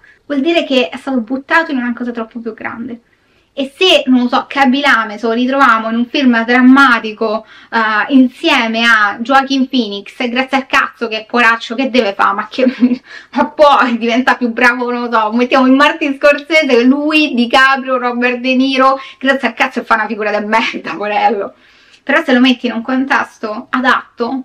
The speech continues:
secondo me ci sta. Cioè, quanta monnezza abbiamo visto dal cinema italiano, san-, santo cielo? Cioè, tutti i film che escono italiani sono fatti con gente che sa recitare. Cioè,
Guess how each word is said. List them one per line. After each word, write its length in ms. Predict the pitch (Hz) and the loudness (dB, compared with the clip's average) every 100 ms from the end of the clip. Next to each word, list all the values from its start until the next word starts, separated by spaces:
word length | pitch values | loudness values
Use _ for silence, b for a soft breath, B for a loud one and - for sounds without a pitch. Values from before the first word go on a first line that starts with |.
| - | -12
secondo 320 | 415 427 403 | -16 -12 -10
me 120 | 381 | -10
ci 180 | 339 - - | -10 -12 -6
sta. 380 | 247 220 220 - _ _ | 0 0 0 -10 _ _
Cioè, 80 | 233 | -4
quanta 240 | 302 311 | -2 0
monnezza 360 | 302 277 269 285 | 0 0 0 0
abbiamo 240 | 262 277 | 4 4
visto 220 | 254 - | 2 -4
dal 120 | 202 202 | -6 -6
cinema 260 | - 202 | -6 -6
italiano, 340 | 196 196 190 202 | -6 -6 -6 -6
san-, 300 | 202 175 - | -10 -10 -12
santo 320 | 196 208 208 | -12 -12 -12
cielo? 240 | - - | -10 -10
Cioè, 220 | - 220 | -10 -10
tutti 400 | - 262 - 277 | -2 -2 2 2
i 80 | 262 | 2
film 400 | 277 285 285 277 269 262 B B | 0 0 2 4 4 2 B B
che 320 | 247 247 262 | -6 -2 -2
escono 460 | 277 - 262 254 247 | -2 -2 0 0 0
italiani 880 | 247 233 247 269 269 269 269 262 - - - | 0 0 0 2 2 2 2 0 -2 -10 -20
sono 220 | - 233 | -10 -6
fatti 240 | 240 226 | -4 -2
con 80 | 226 | -4
gente 280 | 226 226 226 | -2 -2 -4
che 120 | 220 | -8
sa 120 | - 220 | -4 -4
recitare. 540 | 208 - 247 220 - _ _ _ _ _ _ _ _ _ _ _ _ _ _ _ _ _ _ _ _ _ _ _ _ | -4 -4 -2 -2 -4 _ _ _ _ _ _ _ _ _ _ _ _ _ _ _ _ _ _ _ _ _ _ _ _
Cioè, 180 | - | -8